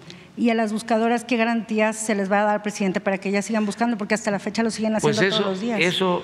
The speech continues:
Speaker 2: este, se tiene que ver con derechos humanos, también, este, con Alejandro Encinas,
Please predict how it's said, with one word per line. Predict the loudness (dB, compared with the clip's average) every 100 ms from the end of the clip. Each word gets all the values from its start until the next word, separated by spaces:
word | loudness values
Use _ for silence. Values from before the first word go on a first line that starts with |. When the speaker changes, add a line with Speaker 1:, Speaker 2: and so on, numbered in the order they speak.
| -4
Speaker 2:
este, | -4 -6 -6 -6 -4
se | -6
tiene | -2 -2 -2
que | -2
ver | 0 0 -2
con | -6 -4
derechos | -4 -4 -6 -6
humanos, | -2 2 0 0 -6 -8 -14 -20 -20 -20 -20 -20 -20 -20 -12
también, | -6 -4 0 0 -2 -8 -14 -18 -20 -20 -20 -16
este, | -12 -12 -12 -12 -8 -8 -8 -12 -16 -20 -20 -20 -20 -20 -8
con | -4 -2
Alejandro | 0 0 0 0
Encinas, | -2 0 0 0 -2 -4 -8